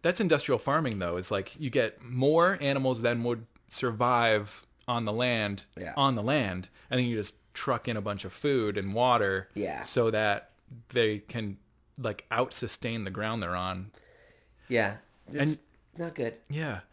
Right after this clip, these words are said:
Speaker 1: You know that phrase, like, um, uh, "Good milk comes from happy cows and happy cows come from California," or something like that?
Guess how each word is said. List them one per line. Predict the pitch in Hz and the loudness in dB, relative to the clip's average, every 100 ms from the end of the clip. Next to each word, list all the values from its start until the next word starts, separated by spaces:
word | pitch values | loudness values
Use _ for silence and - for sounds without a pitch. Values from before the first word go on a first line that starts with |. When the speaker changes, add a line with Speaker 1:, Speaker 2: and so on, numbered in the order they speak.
| _ | _
Speaker 1:
You | 160 | -2
know | 214 | 0
that | 226 | 0
phrase, | - 180 175 147 | -4 -4 -4 -4
like, | 127 - _ _ _ - | -6 -10 _ _ _ -8
um, | 123 117 113 110 - - - - _ _ _ _ | -6 -4 -4 -6 -12 -20 -20 -20 _ _ _ _
uh, | 120 113 110 - 131 | -6 -4 -4 -6 -10
"Good | - 139 | -2 0
milk | 151 143 - - | 0 -6 -8 -10
comes | 135 135 | -8 -8
from | - 123 120 110 | -6 -4 -4 -6
happy | 117 120 131 | -6 -4 -6
cows | 135 131 135 | -6 -6 -6
and | 117 101 | -8 -8
happy | 113 110 127 | -8 -8 -8
cows | 127 117 | -8 -8
come | - | -10
from | 117 117 | -10 -8
California," | 117 113 - 117 123 | -6 -8 -6 -6 -6
or | |
something | 113 131 131 | -8 -8 -8
like | 123 | -8
that? | 139 135 | -8 -10